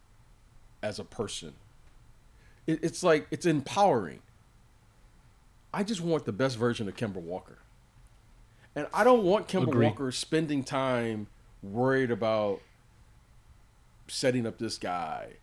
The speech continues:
Speaker 1: managing
Speaker 2: Yep.
Speaker 1: this guy, what play to run. I want Kemba Walker to just come out there and you do you, and we'll figure out the rest.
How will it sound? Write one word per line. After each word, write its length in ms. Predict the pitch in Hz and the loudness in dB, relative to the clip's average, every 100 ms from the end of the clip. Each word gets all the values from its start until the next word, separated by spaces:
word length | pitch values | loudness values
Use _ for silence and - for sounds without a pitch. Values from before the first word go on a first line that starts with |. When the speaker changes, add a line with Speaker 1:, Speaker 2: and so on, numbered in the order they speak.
| _ _ | _ _
Speaker 1:
managing 500 | 92 110 127 123 117 | -8 -2 0 -2 -4
Speaker 2:
Yep. 80 | 104 | -6
Speaker 1:
this 160 | 113 - | -8 -10
guy, 540 | - 76 76 71 69 - - - - 127 | -12 -12 -12 -14 -16 -20 -20 -20 -20 -16
what 240 | 117 131 - | -4 -4 -2
play 220 | 131 120 | -2 -2
to 80 | 107 | -2
run. 300 | 92 85 - - - | -6 -10 -14 -20 -14
I 100 | 196 | -8
want 260 | 226 214 120 | -2 -2 -2
Kemba 180 | 165 147 | -4 -4
Walker 400 | 95 113 120 95 | -2 0 0 -4
to 80 | 85 | -10
just 220 | 92 - | -12 -10
come 200 | 139 123 | -4 -4
out 220 | 101 95 | -4 -8
there 280 | 98 92 92 | -12 -10 -12
and 200 | 92 92 104 | -14 -14 -12
you 200 | 156 156 | -10 -8
do 200 | 113 120 95 | -6 -6 -6
you, 260 | 92 87 - - - - - - | -8 -10 -14 -20 -20 -20 -20 -14
and 160 | 107 101 | -10 -4
we'll 180 | 151 147 | -2 -2
figure 360 | 135 117 90 | -4 -6 -6
out 160 | 85 - | -12 -12
the 60 | |
rest. 300 | 80 82 - | -16 -18 -20